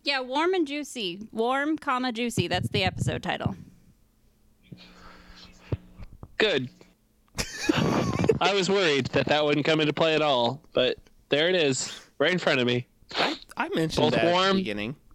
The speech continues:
Speaker 2: and juicy.
Speaker 3: Yeah, you know, like a,
Speaker 2: Uh.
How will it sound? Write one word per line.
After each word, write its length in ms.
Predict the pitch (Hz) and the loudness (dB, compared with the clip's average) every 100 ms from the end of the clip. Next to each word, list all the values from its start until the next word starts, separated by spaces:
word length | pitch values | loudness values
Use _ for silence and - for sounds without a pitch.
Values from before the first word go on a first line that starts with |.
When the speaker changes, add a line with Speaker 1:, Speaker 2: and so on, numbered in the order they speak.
| - | -2
Speaker 2:
and 300 | 165 180 170 | 0 2 0
juicy. 540 | - 165 151 135 120 - _ _ _ - - - | 0 2 2 2 0 -4 _ _ _ -18 -18 -10
Speaker 3:
Yeah, 360 | - 214 92 98 - | -4 -2 -2 -6 -8
you 140 | 202 | -6
know, 180 | 151 110 | -4 -2
like 240 | 110 107 107 | -2 -4 -2
a, 240 | 101 101 | -2 0
Speaker 2:
Uh. 680 | 165 156 151 147 143 135 | 0 2 2 0 -2 -6